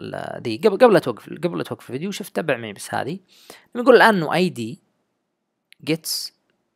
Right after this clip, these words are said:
اس دوت نيكست اند مثلًا. مضبوط. اللي قرينا الرقم الاي دي عادي. قرينا الرقم ال-، ال-، ال-، شو اسمه؟ سكانر، قرينا الاي دي. طيب. آه، آه،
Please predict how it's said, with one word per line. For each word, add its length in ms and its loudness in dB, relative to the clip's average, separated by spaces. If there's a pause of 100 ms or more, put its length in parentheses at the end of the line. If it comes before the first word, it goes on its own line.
اس 160 4
دوت 240 0
نيكست 260 -8
اند 280 -10
مثلًا. 320 -14 (1000)
مضبوط. 460 -10
اللي 240 -4
قرينا 300 4
الرقم 800 2
الاي 280 0
دي 180 -4
عادي. 440 -2 (840)
قرينا 180 10
الرقم 300 2
ال-، 140 2
ال-، 180 2
ال-، 160 -6
شو 100 -16
اسمه؟ 200 -16 (1200)
سكانر، 440 4
قرينا 320 4
الاي 220 -2
دي. 100 -20 (420)
طيب. 160 -12 (1000)
آه، 1000 2
آه، 320 -16